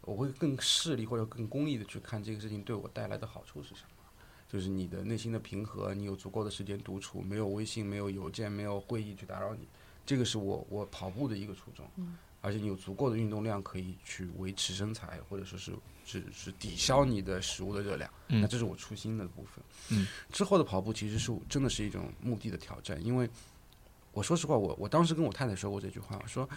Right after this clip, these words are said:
Speaker 1: 如果我年轻五岁或者是十岁的话，我是不会去选择跑步的，我不会像你们，
Speaker 3: 嗯。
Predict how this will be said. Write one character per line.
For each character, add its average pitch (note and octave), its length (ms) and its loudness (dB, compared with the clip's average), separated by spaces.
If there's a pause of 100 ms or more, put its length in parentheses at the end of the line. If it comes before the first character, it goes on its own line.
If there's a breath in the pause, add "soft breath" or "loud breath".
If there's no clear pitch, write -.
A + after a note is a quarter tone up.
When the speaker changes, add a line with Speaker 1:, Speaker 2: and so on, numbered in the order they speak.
(240 loud breath)
Speaker 1:
如 D3+ 120 10
果 F#3+ 80 12
我 B2 100 10
年 G2 220 4
轻 D3 220 0
五 G#2 120 -2
岁 - 140 -6
或 A2 140 -2
者 F#2 60 -6
是 F#2 100 -4
十 - 200 -2
岁 A#2+ 140 0
的 G#2+ 80 0
话， F2+ 80 -4
我 F#2 140 -2
是 - 160 -8
不 - 60 -14
会 B2+ 100 0
去 - 100 -10
选 - 100 -6
择 G2+ 100 -4
跑 - 220 -12
步 F#2 120 -6
的， - 120 -8
我 F#2+ 60 -2
不 - 120 -4
会 C#3+ 100 8
像 A2 200 8
你 G2 120 0
们， F#2 220 -4
Speaker 3:
嗯。 F#2+ 40 -6